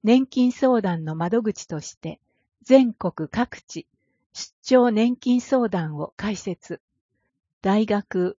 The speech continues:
高校などの教育機関や事業所などへ出向いて、年金セミナーや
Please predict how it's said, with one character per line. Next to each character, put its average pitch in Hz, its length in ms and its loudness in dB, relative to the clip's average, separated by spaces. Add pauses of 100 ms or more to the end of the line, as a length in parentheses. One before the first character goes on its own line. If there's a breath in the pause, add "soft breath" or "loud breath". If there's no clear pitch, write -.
高 240 240 4
校 247 300 0
な 233 160 0
ど 190 120 -2
の 151 280 -8
教 247 240 2
育 247 320 -6
機 - 120 -20
関 180 280 -4
や 147 240 -8
事 190 160 -12
業 254 200 2
所 240 200 -2
な 240 140 -2
ど 185 120 -4
へ 147 140 -4
出 156 180 -6
向 185 140 -4
い 151 100 -10
て、 - 300 -16 (920)
年 247 260 4
金 254 220 0
セ 247 220 -2
ミ 202 140 -2
ナ 156 220 -6
ー 151 40 -10
や 160 160 -10